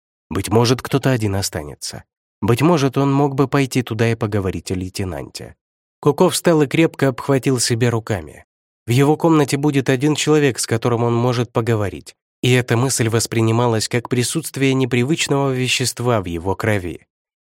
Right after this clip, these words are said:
И как только он заговорит, все изменится, и он станет свободным.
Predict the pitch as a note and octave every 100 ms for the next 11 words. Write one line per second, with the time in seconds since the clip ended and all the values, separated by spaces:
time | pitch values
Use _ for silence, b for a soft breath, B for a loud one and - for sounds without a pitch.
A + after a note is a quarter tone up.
0 | - A2+ C#3 - C#3+ A#2 - G#2 G2+ G#2
1 | G2+ G#2+ A#2 C3+ - _ _ _ _ -
2 | - C#3 B2+ C#3+ C#3 A2 G2 - A2 A#2
3 | G#2+ - A#2 A2+ G#2+ - G#2+ A2+ A2+ E2+
4 | - -